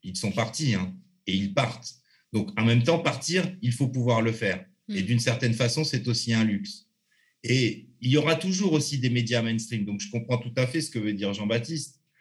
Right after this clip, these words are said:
Speaker 1: mais il faut aussi lutter de l'intérieur. Enfin,
Speaker 2: Mm.
Speaker 1: il y aura toujours des journalistes dans ces médias-là, et, euh, on ne va pas les laisser non plus totalement aux mains des autres, quoi. Il faut aussi affirmer qu'on y est et qu'on y est bien présent.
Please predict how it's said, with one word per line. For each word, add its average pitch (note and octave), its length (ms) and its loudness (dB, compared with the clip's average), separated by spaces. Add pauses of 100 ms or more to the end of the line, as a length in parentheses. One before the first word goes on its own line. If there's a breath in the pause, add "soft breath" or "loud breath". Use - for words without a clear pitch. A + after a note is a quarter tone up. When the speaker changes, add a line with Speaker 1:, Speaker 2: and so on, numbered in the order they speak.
(380 soft breath)
Speaker 1:
mais A#2+ 260 2
il B2+ 140 4
faut E3+ 140 4
aussi D#3+ 260 4
lutter C#3 260 4
de A#2+ 80 2
l'intérieur. B2+ 680 2
Enfin, F#3+ 300 0
Speaker 2:
Mm. - 80 -16 (240)
Speaker 1:
il - 20 4
y B2 40 6
aura C3 160 6
toujours D#3+ 360 2
des D#3 80 6
journalistes C#3 500 2
dans C3 120 2
ces B2+ 160 0
médias-là, B2 600 2 (380)
et, A#2 220 2
euh, G#2 200 -2
on - 20 -2
ne B2 60 2
va C3 120 4
pas D#3+ 160 2
les C#3+ 140 2
laisser C#3 340 -2
non C3 160 -4
plus D3 240 -8
totalement C#3+ 720 0
aux A#2+ 80 0
mains A#2+ 380 0
des A2 240 -2
autres, F#2 340 -10
quoi. E2 260 -6
Il A2+ 140 2
faut - 140 2
aussi C#3+ 320 4
affirmer C3+ 500 2
qu'on C3+ 180 2
y B2+ 200 4
est D3 200 0
et A#2 120 -6
qu'on B2 160 0
y A#2 80 0
est A2+ 40 0
bien A2 180 -2
présent. F2+ 420 -10